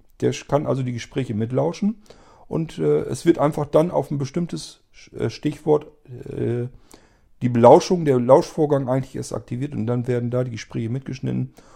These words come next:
und eben mit ins Internet, Internet übertragen, auf die, in die Datenbank des Anbieters.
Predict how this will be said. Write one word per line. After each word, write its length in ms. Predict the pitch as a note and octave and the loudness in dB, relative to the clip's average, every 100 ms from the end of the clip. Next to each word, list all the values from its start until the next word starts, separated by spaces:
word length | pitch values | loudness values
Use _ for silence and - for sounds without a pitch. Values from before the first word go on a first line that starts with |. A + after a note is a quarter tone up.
| - - | -20 -4
und 280 | B2 B2 | -2 -2
eben 240 | - A#2+ A#2+ | -2 -2 -2
mit 200 | A#2+ B2 | -2 -2
ins 160 | A2+ A#2+ | -4 -4
Internet, 440 | A2 A#2 A#2 G2 | -4 -2 -4 -6
Internet 500 | - A2+ A#2 A2 G#2+ | -6 -4 -2 -4 -6
übertragen, 500 | B2 B2 - G#2+ G2 | -8 -8 -8 -8 -6
auf 100 | F#2+ | -8
die, 100 | - | -10
in 220 | B2 - | -10 -8
die 120 | A#2 A#2 | -8 -4
Datenbank 480 | G#2 G#2 A2 A2+ A2+ | -4 -4 -4 -4 -8
des 260 | - - | -14 -12
Anbieters. 600 | - G#2 F2 - - - | -10 -10 -12 -14 -18 -18